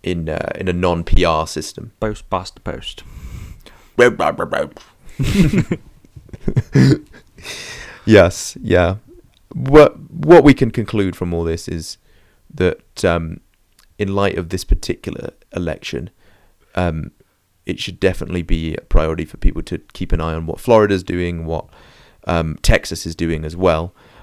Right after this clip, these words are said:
Speaker 1: Um, these are states with big electoral votes, vote numbers. Um, they have, in the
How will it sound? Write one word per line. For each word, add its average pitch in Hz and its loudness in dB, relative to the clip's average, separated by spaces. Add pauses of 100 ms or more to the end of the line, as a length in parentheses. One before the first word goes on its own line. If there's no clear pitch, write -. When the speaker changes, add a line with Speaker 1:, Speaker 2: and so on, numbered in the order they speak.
(160)
Speaker 1:
Um, 78 -4 (420)
these 90 -6
are 87 -2 (240)
states - -2
with 85 -6 (260)
big 120 4
electoral 87 -2
votes, 87 -4 (400)
vote - 2
numbers. 82 -4 (420)
Um, 85 -2
they 90 2 (300)
have, 98 -4 (640)
in 101 -4
the 90 -2